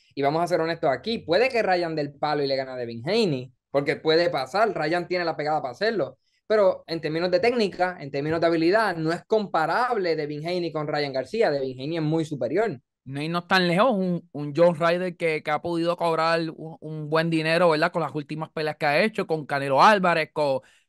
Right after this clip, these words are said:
Speaker 2: con Jaime Mungía. Y si queremos irnos en Puerto Rico,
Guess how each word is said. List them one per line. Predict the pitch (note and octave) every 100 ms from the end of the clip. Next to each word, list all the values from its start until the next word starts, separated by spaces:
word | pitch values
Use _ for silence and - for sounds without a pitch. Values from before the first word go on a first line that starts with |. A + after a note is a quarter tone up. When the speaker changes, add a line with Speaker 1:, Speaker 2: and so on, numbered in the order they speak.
| _
Speaker 2:
con | - D3+ C#3
Jaime | D3+ D3+
Mungía. | D3+ C#3 C3 G#3+ A3+ G#3 F3+ _ _ _
Y | F3+ F#3
si | F#3
queremos | G3 G3 G#3 C#4+ C#4+
irnos | D4+ D#4 D4+ C#4+
en | C#4
Puerto | C4 B3+ - B3 A3
Rico, | C4 F4 C#4 B3 A3